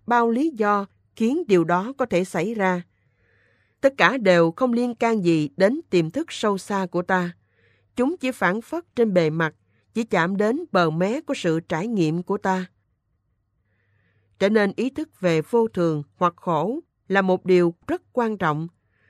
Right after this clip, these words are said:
không chỉ ở bên trong ta, mà ở bất cứ nơi nào ta để mắt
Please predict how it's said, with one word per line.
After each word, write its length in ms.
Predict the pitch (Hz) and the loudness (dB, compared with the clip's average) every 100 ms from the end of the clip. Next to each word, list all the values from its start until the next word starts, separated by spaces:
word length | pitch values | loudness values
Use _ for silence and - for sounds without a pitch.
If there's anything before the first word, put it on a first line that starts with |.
| _ | _
không 180 | 277 247 | -2 -2
chỉ 140 | 208 | -2
ở 320 | - 185 196 | 2 2 2
bên 180 | 254 226 | 0 -2
trong 260 | 202 208 202 | 0 -4 -2
ta, 280 | 190 190 180 _ _ _ - | -4 -4 -6 _ _ _ -4
mà 120 | 202 | 0
ở 180 | 156 202 | 2 2
bất 200 | 247 285 | -2 -6
cứ 180 | 262 320 | -4 -2
nơi 220 | 254 226 | 0 0
nào 420 | 208 175 156 147 - - | 0 0 0 -2 -8 -4
ta 100 | 202 | 0
để 180 | 160 | 0
mắt 200 | 175 233 | 0 -4